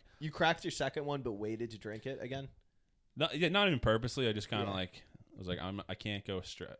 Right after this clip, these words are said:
Speaker 2: I just
Speaker 1: Yeah.
Speaker 2: gotta, like, it's three o'clock in the afternoon. I gotta just
Speaker 1: Yeah.
Speaker 2: whatever." Um,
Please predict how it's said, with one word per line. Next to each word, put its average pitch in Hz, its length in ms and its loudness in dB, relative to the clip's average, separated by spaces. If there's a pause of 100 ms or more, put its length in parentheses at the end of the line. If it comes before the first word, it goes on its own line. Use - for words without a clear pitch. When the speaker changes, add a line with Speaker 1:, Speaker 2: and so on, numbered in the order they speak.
(120)
Speaker 2:
I 87 100 -8
just 92 140 -8
Speaker 1:
Yeah. - 80 -10
Speaker 2:
gotta, 78 160 -6
like, 76 180 -10
it's - 140 -14 (120)
three 85 120 -10
o'clock 76 240 -10
in 78 40 -14
the 71 60 -12
afternoon. 76 300 -12
I 73 60 -14
gotta 73 240 -8 (680)
just - 240 -20
Speaker 1:
Yeah. - 140 -14
Speaker 2:
whatever." 58 320 -10 (800)
Um, 69 420 -6